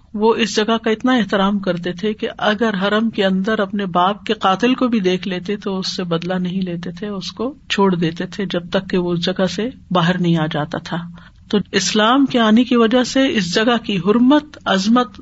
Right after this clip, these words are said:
اور شرف اور تکریم میں اور زیادہ اضافہ ہو گیا۔ اور پھر یہ ہے کہ دینی اعتبار سے بھی اور دنیاوی اعتبار سے بھی امن والی جگہ ہے۔ امن اس اعتبار سے بھی کہ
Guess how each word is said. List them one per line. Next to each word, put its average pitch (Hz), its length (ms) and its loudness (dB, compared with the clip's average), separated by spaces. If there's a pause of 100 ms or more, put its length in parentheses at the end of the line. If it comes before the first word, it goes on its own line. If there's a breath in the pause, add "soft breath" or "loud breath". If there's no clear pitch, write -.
(140)
اور 185 120 -2
شرف 214 380 0
اور 185 80 -2 (120)
تکریم 190 440 2
میں 262 120 2 (280 soft breath)
اور 202 200 2
زیادہ 175 360 2
اضافہ 170 420 2
ہو 170 260 -4
گیا۔ - 140 -6 (720)
اور 196 260 0 (400)
پھر 269 100 2
یہ 285 120 6
ہے 302 180 6
کہ 277 240 2
دینی 240 420 6
اعتبار 240 400 4
سے 247 200 -2
بھی 233 200 0
اور 208 140 2
دنیاوی 185 560 2
اعتبار 208 380 0
سے 202 200 -2
بھی 196 220 -4 (120)
امن 196 300 2
والی 180 240 0
جگہ 175 260 -2
ہے۔ 185 280 -2 (460)
امن 214 300 4
اس 240 180 0
اعتبار 185 420 2
سے 190 200 -6
بھی 180 180 -4
کہ 180 320 -4